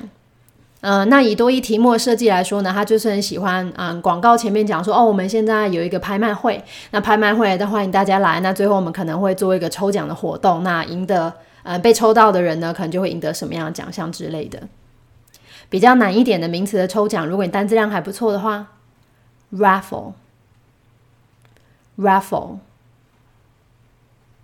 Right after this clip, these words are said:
Key sentences. Number one，Jay's Home Furnishing is running a clearance sale this long weekend.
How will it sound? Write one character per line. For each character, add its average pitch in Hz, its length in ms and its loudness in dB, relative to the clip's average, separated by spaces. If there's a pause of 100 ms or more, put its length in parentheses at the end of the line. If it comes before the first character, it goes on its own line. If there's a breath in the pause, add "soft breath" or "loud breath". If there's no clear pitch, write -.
(2000)
Key 240 340 -2
sentences. 226 800 -4 (2000)
Number 196 220 0
one， 196 380 0 (1300 soft breath)
Jay's 294 340 4 (120)
Home 302 180 4
Furnishing 294 680 -2
is 185 200 -4
running 226 380 4
a 185 100 0
clearance 247 640 2
sale 180 360 0
this 196 180 -4
long 202 240 0
weekend. 220 480 -2